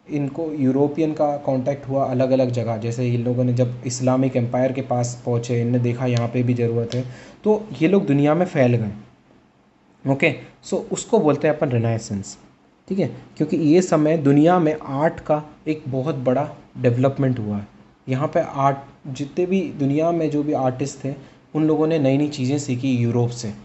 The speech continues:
So, इसलिए अपन इस समय को कहते हैं the Renaissance, the rebirth, ठीक है। Renaissance means rebirth। As such,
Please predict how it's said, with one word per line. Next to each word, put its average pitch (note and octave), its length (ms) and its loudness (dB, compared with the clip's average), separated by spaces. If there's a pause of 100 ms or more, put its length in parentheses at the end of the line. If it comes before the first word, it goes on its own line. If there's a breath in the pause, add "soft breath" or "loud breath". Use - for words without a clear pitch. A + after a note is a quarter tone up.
(220)
So, - 160 -2
इसलिए A3+ 360 0
अपन G3 200 2
इस E3 140 -4
समय C#3 200 0
को C3 100 -4
कहते B2+ 240 -4
हैं D#3+ 80 -4
the C#3+ 120 8
Renaissance, B2 720 2
the A#2+ 200 0
rebirth, C#3 480 4 (960)
ठीक F3 120 -6
है। - 400 -2 (400)
Renaissance C3 600 2
means E3+ 300 4
rebirth। C#3+ 480 4 (800)
As F#3 220 -4
such, G#3 160 4